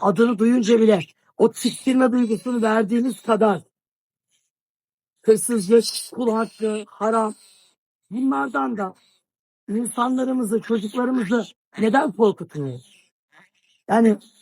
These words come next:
öyle bir Türkiye umuyorum ki domuz etinden tiksindiğimiz kadar kul hakkından da tiksinen yeni nesiller yetiştirme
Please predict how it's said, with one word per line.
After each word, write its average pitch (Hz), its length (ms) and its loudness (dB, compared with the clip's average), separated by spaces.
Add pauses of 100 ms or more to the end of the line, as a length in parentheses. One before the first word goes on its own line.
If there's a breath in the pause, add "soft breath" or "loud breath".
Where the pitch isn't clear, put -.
(140)
öyle 247 260 4
bir 240 80 2
Türkiye 240 440 -4
umuyorum 226 500 4
ki 202 300 2 (840 loud breath)
domuz 226 280 4
etinden 220 380 -2
tiksindiğimiz 240 560 -2
kadar 214 460 2 (840)
kul 214 140 0
hakkından 208 560 -2
da 202 100 -2
tiksinen 196 560 -2 (580)
yeni 233 300 2
nesiller 226 360 0
yetiştirme 202 760 0